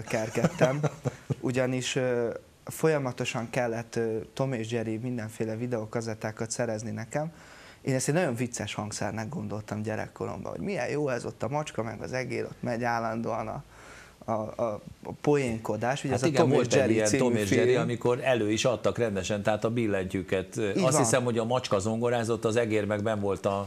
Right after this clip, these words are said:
Speaker 1: Kalapácsoknál.
Speaker 2: kalapácsok
Speaker 1: Én
Speaker 2: mögött,
Speaker 1: azt hiszem, az egy
Speaker 2: igen.
Speaker 1: Horowitz felvétel <laughs> egyébként.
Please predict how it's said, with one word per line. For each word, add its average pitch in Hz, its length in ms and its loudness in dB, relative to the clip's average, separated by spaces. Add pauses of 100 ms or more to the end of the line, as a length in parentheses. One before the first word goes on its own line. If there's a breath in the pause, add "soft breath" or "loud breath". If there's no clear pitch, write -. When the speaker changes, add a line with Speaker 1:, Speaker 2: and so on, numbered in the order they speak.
(160)
Speaker 1:
Kalapácsoknál. 120 640 4
Speaker 2:
kalapácsok 95 340 0
Speaker 1:
Én - 80 -12
Speaker 2:
mögött, 92 160 2
Speaker 1:
azt 90 80 0
hiszem, 208 160 0
az - 60 0
egy 208 100 0
Speaker 2:
igen. 180 140 0
Speaker 1:
Horowitz 110 360 -2
felvétel 110 640 -4
<laughs> 139 80 0
egyébként. 110 640 -4